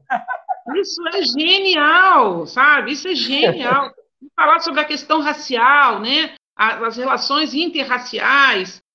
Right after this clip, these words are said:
Speaker 2: né? O, o, o, a, o, o personagem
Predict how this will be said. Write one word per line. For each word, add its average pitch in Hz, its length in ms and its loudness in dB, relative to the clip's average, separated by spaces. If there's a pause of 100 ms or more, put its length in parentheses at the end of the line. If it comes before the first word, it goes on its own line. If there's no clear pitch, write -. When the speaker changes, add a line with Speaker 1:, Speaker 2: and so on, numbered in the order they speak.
(180)
Speaker 2:
né? 262 280 -2
O, 233 100 -4
o, 247 560 -12
o, 247 60 -2
a, 233 240 0
o, 214 720 -4 (360)
o 233 260 -4
personagem 240 1160 0